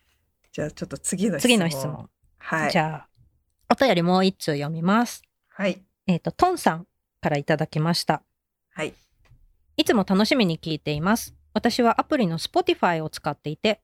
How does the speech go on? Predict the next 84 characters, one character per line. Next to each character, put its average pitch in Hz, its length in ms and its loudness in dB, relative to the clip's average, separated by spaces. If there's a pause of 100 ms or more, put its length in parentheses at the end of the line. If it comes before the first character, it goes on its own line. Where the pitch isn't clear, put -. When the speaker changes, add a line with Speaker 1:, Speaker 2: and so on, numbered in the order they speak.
Speaker 2:
そ - 120 -2
の 247 140 2
中 247 260 0
の 185 220 2 (100)
エ 254 180 2
ー 277 40 2
ア 277 60 2
イ 285 80 0
機 294 160 2
能 190 160 2
と 160 100 -2
思 160 180 -2
わ 160 120 -2
れ 156 100 -2
る 175 220 -2 (100)
あ 202 80 0
な 247 140 2
た 254 80 4
に 165 180 0
お 165 80 -6
す 233 100 -2
す 277 120 0
め 269 100 4
の 254 120 2
ポ 226 100 0
ッ 208 80 -2
ド 226 80 -2
キ - 100 -2
ャ 226 40 -2
ス - 80 -8
ト 185 100 -10
と 170 160 -4
い 165 100 -2
う 156 80 -4
項 160 180 -4
目 160 280 -4
で 277 240 2
エ 180 160 4
ー 165 60 0
ア 160 40 -4
ン 160 60 -6
ド 160 120 -8
ワ 226 140 2
イ 269 80 0
を 175 80 0
知 - 160 -6
り 156 80 -8
ま 156 160 -8
し - 140 -10
た。 175 240 0 (680)
な 269 100 4
ん - 20 2
と 330 100 2
な 320 100 2
く - 80 2
聞 202 200 2
い 190 60 2
て 196 120 2
み 196 120 4
た 160 120 -2
ら 196 180 6
お 185 40 -10
二 208 240 0
人 190 100 2
の 170 100 -2
会 165 220 -2
話 160 60 -4
が 160 100 -4
楽 185 220 0
し - 80 -2
く - 140 -6
て、 208 240 2
つ 247 100 0
い 214 60 2
つ 185 100 -2
い 170 100 0
聞 180 140 -2
い 170 60 -4
て 175 120 0
い 175 60 0
る 175 80 0
う 175 60 -2
ち - 120 0
に 196 200 4